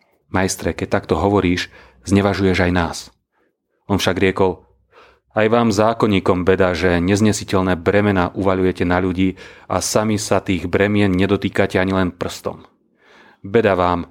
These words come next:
že prorokom staviate náhrobky a vaši otcovia ich pomordovali. Ste teda svedkami proti otcom, ale súhlasíte so skutkami svojich otcov, že oni ich totiž pomordovali a vy staviate im náhrobky.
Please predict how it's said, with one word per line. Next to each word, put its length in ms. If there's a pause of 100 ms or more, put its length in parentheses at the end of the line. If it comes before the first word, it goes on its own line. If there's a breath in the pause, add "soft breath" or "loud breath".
(440 soft breath)
že 160
prorokom 480
staviate 480
náhrobky 640
a 80
vaši 240
otcovia 480
ich 80
pomordovali. 720 (480 loud breath)
Ste 240
teda 240
svedkami 560
proti 320
otcom, 400
ale 320 (160 soft breath)
súhlasíte 720
so 80
skutkami 480
svojich 320
otcov, 480 (640 soft breath)
že 400
oni 240
ich 160
totiž 320
pomordovali 880 (240 soft breath)
a 160
vy 160
staviate 480
im 160
náhrobky. 640